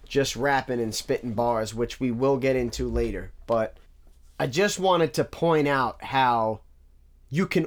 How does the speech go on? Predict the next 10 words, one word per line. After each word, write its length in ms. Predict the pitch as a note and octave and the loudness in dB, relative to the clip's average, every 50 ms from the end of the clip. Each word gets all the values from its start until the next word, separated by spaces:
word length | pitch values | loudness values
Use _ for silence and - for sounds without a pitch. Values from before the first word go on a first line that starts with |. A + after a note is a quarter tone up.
| - - | 2 2
already 480 | F3+ F#3 F#3 F3+ E3+ D#3+ E3 D#3+ D#3 C#3+ | 4 4 4 4 4 4 4 4 4 2
see 300 | - - - E3+ D#3 C#3+ | 2 0 2 2 2 2
right 320 | A#2+ A#2 C#3+ C#3+ C#3+ C#3 | 2 2 2 4 4 4
away 300 | C#3 C3 C3 C#3 C3+ C3 | 4 4 4 2 2 2
from 240 | A2+ - C3 B2+ A2+ | 0 -2 -4 -4 -2
just 320 | - C#3 C3+ C3 - - | 0 0 0 0 0 -2
reading 340 | B2 C3+ C3 C3 B2 B2 B2 | -2 0 0 2 2 0 0
the 80 | A#2+ A2+ | -2 -2
bio 560 | G2+ A2+ A#2 A#2 A#2+ A2 G2+ F#2+ F#2+ F#2+ F#2 | 0 0 2 2 2 2 0 -4 -6 -8 -10
that 400 | F2+ - G#2+ G#2 G2 F#2 - | -8 -6 -4 -4 -4 -6 -8